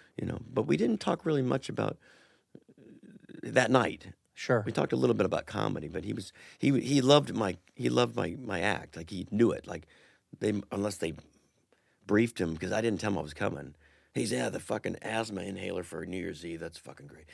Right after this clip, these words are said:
Speaker 1: It was an asthma thing with a party favor in it, so you go, <laughs> so you could still blow your favorite, but have, you know.
Speaker 2: Mm-hmm.
Speaker 1: He liked the clever parts. He's like,
Speaker 2: Sure.
Speaker 1: "That's fucking good. It's really good. I like the, I like the paper cups and string shit with the call waiting. It's fucking clever."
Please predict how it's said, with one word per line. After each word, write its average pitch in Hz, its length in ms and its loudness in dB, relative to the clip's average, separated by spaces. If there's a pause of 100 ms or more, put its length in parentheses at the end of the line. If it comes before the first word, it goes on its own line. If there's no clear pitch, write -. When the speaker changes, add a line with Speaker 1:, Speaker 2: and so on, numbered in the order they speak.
(200)
Speaker 1:
It - 60 -4
was 98 100 -2
an 101 140 -2
asthma 101 440 -4 (380)
thing 95 220 -2
with 87 160 -4
a 90 100 -6 (280)
party 104 240 -2
favor 80 300 -4
in 78 60 -8
it, - 60 -12
so - 100 -12
you - 60 -10
go, 262 720 -6
<laughs> - 20 -14
so - 100 -12
you 85 60 -8
could 82 140 -10 (560)
still - 260 -2
blow 104 200 0
your 95 160 2
favorite, 113 380 -2
but 95 120 -6
have, 95 160 -6 (160)
you 90 80 -8
know. 85 80 -8
Speaker 2:
Mm-hmm. 143 480 -6 (400)
Speaker 1:
He 131 100 0
liked 131 200 2
the 120 80 0
clever 135 360 6
parts. 87 320 -6
He's 90 120 -8
like, 90 100 -2
Speaker 2:
Sure. 143 100 4
Speaker 1:
"That's 113 160 2
fucking 101 380 -4
good. 95 280 -2 (560)
It's - 200 -16
really 113 180 2
good. 101 200 -2
I 104 100 -4
like 101 280 -2
the, - 120 -2
I - 40 -4
like 104 160 -4
the 92 100 -2
paper 104 260 -4
cups 101 240 -6
and 101 100 -6
string 104 260 -6
shit - 200 -8
with - 80 -8
the 85 60 -8
call 90 240 -6
waiting. 87 260 -6
It's 80 100 -16
fucking 90 300 -14
clever." 90 360 -8